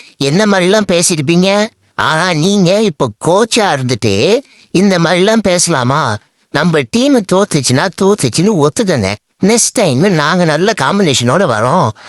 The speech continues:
அந்த டீம் காம்பினேஷன் வச்சு நாங்க வின் பண்ண ட்ரை பண்றோம் அப்படின்னு சொல்லிட்டு சொல்லுங்க. ஃபர்ஸ்ட் இந்த கன்சிஸ்டன்சியா ஆடுற பிளேயர்ஸ கரெக்டான ஆர்டர்ல இறக்கி விடுங்க.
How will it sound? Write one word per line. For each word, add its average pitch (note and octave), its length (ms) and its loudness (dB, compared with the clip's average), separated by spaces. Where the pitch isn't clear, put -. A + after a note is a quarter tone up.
அந்த F#3 380 0
டீம் A#3 200 0
காம்பினேஷன் D3+ 500 0
வச்சு A#2+ 220 0
நாங்க D#3+ 180 0
வின் C#3 180 0
பண்ண D#3+ 260 -2
ட்ரை A#2 140 0
பண்றோம் C3 420 0
அப்படின்னு E3+ 420 -2
சொல்லிட்டு G3 260 -2
சொல்லுங்க. F#3 500 -2
ஃபர்ஸ்ட் F#3 300 -2
இந்த B3+ 160 2
கன்சிஸ்டன்சியா A3 640 0
ஆடுற F3+ 160 0
பிளேயர்ஸ C#3 540 0
கரெக்டான G3+ 400 0
ஆர்டர்ல C3+ 460 0
இறக்கி F3+ 460 0
விடுங்க. F2+ 260 -2